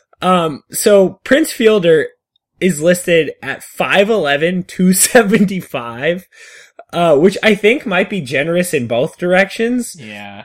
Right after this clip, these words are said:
Speaker 1: I think he might be a little bit shorter than that, and I think
Speaker 2: There's
Speaker 1: he
Speaker 2: no
Speaker 1: might
Speaker 2: way
Speaker 1: be
Speaker 2: he's
Speaker 1: a
Speaker 2: five eleven. He would stand next to Miguel Cabrera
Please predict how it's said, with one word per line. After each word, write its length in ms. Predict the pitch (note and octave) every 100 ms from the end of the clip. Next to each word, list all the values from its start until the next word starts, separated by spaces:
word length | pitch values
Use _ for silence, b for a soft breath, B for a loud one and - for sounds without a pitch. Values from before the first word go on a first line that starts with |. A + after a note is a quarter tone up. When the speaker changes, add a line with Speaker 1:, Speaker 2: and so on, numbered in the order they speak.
| -
Speaker 1:
I 120 | A3+
think 180 | B3 C4
he 140 | E4+
might 260 | C4+ G#3+ A3
be 100 | A3+
a 60 |
little 260 | F3+ F3 G3+
bit 180 | A#3+ G#3+
shorter 360 | - E3+ F#3 G#3+
than 160 | A3+
that, 220 | G#3 G3+
and 80 | E3+
I 120 | E3 E3+
think 160 | F3+
Speaker 2:
There's 100 | D#3+
Speaker 1:
he 80 | F3+
Speaker 2:
no 80 | D#3+
Speaker 1:
might 300 | D#3 D3 C#3
Speaker 2:
way 160 | C3+ -
Speaker 1:
be 60 | F3
Speaker 2:
he's 40 | D#3+
Speaker 1:
a 20 | -
Speaker 2:
five 240 | A2+ A2
eleven. 520 | G#2 G#2 G#2 G2+ G#2+ _ _
He 100 | D#3+
would 100 | G#3+
stand 280 | - A3+ A#3
next 180 | A#3 A3
to 80 | C4
Miguel 320 | A3 F3+ F3
Cabrera 720 | F#3+ D#3 C3+ C#3 C3 A#2+ A2